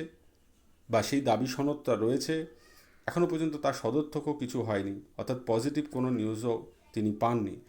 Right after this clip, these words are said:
তবে তিনি তার চেষ্টা চালিয়ে যাচ্ছেন, কোনো পজিটিভ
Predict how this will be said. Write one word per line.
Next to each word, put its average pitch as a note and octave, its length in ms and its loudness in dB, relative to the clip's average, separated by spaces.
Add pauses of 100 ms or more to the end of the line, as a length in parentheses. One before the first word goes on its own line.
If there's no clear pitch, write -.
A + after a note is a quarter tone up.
(280)
তবে E3 180 8
তিনি F3+ 220 6
তার D#3+ 220 6
চেষ্টা A#2 300 0
চালিয়ে B2+ 380 4
যাচ্ছেন, D3+ 380 0 (500)
কোনো C3+ 220 2
পজিটিভ A#2+ 340 2